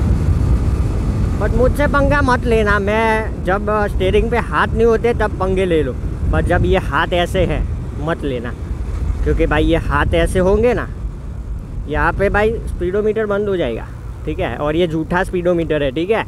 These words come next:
ऐसा मत समझना कि ये सच्चा है, झूठा है मेरे भाई, ठीक है। यहाँ पर दिखाता है, मैंने खुद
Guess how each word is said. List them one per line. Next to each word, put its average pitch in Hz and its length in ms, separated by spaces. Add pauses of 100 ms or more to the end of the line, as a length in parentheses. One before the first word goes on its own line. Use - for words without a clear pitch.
(560)
ऐसा 151 240
मत 190 180
समझना 226 320
कि 220 80
ये 233 100
सच्चा 196 340
है, 165 160
झूठा 143 360
है 170 140
मेरे 175 200
भाई, 117 380
ठीक 143 160
है। 151 180 (800)
यहाँ 147 160
पर 170 120
दिखाता 156 440
है, 175 60
मैंने 165 400 (200)
खुद 160 240